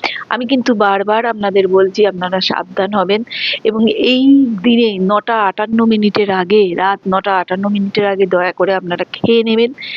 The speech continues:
এবং চেষ্টা করবেন রাত একটা বাইশ পর্যন্ত আর কোনো খাবার খেতে না, অর্থাৎ কোনো খাবার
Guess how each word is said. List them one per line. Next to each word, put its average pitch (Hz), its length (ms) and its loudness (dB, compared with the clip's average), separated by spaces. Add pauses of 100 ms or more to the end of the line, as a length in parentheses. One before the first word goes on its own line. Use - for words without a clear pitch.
(240)
এবং 220 340 0
চেষ্টা 240 420 -2
করবেন 247 400 0 (380)
রাত 226 340 0
একটা 190 300 -4
বাইশ 190 380 -2
পর্যন্ত 208 680 0
আর 170 180 -2 (120)
কোনো 202 320 0
খাবার 180 440 0 (100)
খেতে 202 420 -2
না, 175 300 -2 (440)
অর্থাৎ 277 360 -4
কোনো 214 220 0
খাবার 196 480 0